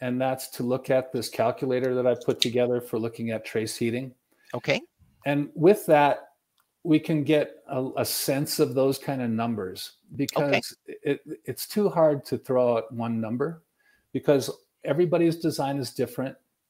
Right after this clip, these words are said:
Speaker 1: The size of the boards are different. I was at a conference once, some guy came up to me and talked to me about a top secret design he was working on.
Speaker 2: Oh, no.
Speaker 1: And,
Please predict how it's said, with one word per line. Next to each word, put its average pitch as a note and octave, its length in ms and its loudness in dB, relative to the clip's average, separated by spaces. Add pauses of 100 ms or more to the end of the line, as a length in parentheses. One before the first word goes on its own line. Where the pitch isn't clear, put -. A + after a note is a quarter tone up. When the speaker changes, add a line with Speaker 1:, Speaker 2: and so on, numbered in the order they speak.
Speaker 1:
The B2 120 -6
size C#3 500 0
of D3+ 80 0
the C3 80 0
boards B2 420 -2
are C3 60 0
different. B2 500 -6 (1300)
I D#3+ 60 4
was F3+ 140 2
at E3+ 100 4
a D#3+ 40 2
conference D#3 580 -4
once, D3+ 240 -4
some B2 140 -4
guy B2+ 180 0
came C3 260 -4
up B2+ 200 -4
to - 80 -10
me C3 140 -4
and B2 140 -4
talked B2 280 -2
to B2+ 80 -10
me B2+ 80 -4
about A#2 280 0
a A2+ 160 -2 (1500)
top A#2+ 260 -2
secret C#3+ 420 -2
design G#2+ 380 -2
he F#2+ 80 -8
was F#2 180 -10
working F#2+ 360 -10
on. A2+ 280 -10 (360)
Speaker 2:
Oh, A#2+ 220 -4
no. G2+ 380 -4 (220)
Speaker 1:
And, G#2 580 -2